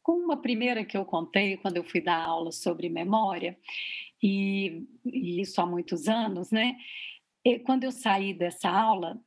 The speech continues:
é, na verdade, eu comecei a falar sobre memória do ponto de vista biológico,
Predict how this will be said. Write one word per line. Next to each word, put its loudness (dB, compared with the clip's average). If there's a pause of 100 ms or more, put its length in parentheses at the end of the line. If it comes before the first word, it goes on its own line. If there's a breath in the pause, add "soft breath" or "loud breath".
(160)
é, 4
na 2
verdade, 2
eu -2
comecei 0
a 4
falar 2
sobre -4
memória 0
do -6
ponto -2
de -6
vista -4
biológico, 0